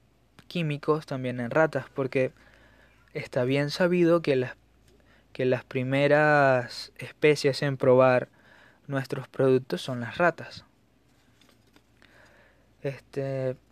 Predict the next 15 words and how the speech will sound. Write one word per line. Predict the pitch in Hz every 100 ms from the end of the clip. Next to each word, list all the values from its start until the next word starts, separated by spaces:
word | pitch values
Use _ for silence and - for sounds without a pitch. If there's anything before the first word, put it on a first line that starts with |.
| _ _ _ _ _ _ _ _ _
no | 123 123 123
entiendo | 131 135 151 147 147
por | 147 151 151
qué, | 165 170 175 - _
pero | - 135 120
bueno, | 120 - - _ _ _ _ _ _ _ - _ _ _ -
no | 139
los | 127
ha | 131
agarrado | 127 123 123 127
protección | 127 123 123 - 127
animal | 120 113 120 117
por | 113 123
las | 120 120
ratas. | 123 117 - -